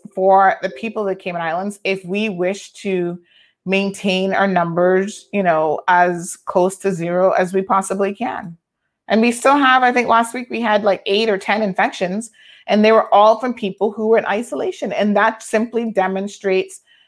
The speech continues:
the power of what is happening, um, with the coronavirus and how easily it can be, you know, and there's even a risk to our Cayman Airways staff, for example,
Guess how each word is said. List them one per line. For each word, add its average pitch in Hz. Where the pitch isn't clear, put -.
the 190
power 226
of 190
what 196
is 185
happening, 185
um, 175
with 180
the 185
coronavirus 165
and 190
how 202
easily 208
it -
can 196
be, 175
you 202
know, 175
and 214
there's 226
even 269
a 269
risk 202
to 233
our 196
Cayman 214
Airways 190
staff, 170
for 170
example, 175